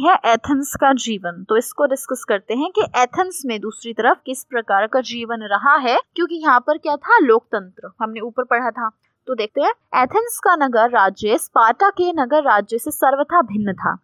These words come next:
एथेंस में जनतांत्रिक शासन था, राजा का बहुत सम्मान था। न्यायाधीश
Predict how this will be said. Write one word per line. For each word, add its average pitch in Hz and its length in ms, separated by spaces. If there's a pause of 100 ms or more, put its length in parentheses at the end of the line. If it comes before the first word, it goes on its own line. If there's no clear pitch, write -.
एथेंस 330 420
में 339 160
जनतांत्रिक 214 720 (180)
शासन 240 540
था, 339 240 (140)
राजा 233 300
का 254 120
बहुत 220 340
सम्मान 208 480
था। 330 260 (140)
न्यायाधीश 254 840